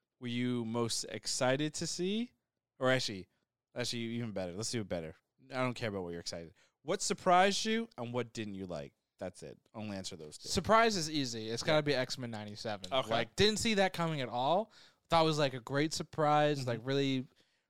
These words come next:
Speaker 2: really, like I said, almost saved the whole day for me. Like, very excited for that show. Um, I think will be a really big bright spot in twenty twenty-three.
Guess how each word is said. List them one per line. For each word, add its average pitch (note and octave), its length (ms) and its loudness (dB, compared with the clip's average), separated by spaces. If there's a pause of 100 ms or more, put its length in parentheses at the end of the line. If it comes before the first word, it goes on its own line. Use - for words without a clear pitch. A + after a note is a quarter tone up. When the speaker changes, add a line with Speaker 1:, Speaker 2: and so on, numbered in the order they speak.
(180)
Speaker 2:
really, D#3+ 520 6
like D3 200 2
I C3+ 80 2
said, B2 180 0
almost B2 340 -2
saved B2+ 380 0
the B2+ 80 -6
whole A#2+ 180 -2
day A2+ 220 -4
for C3 180 -10
me. C3+ 280 -4
Like, A2 340 -4 (560)
very C#3 240 6
excited C3+ 420 2
for C3 180 -2
that B2 180 2
show. B2+ 600 0 (460)
Um, G#2+ 640 -6 (140)
I C3 60 -4
think C3+ 200 -6
will B2+ 80 -2
be A#2 320 -2 (140)
a A#2+ 60 -4
really C3 400 2
big B2 280 -2
bright A#2 280 -2
spot A#2+ 260 -2
in G#2+ 80 -10
twenty A2+ 240 -10
twenty-three. C3+ 800 -4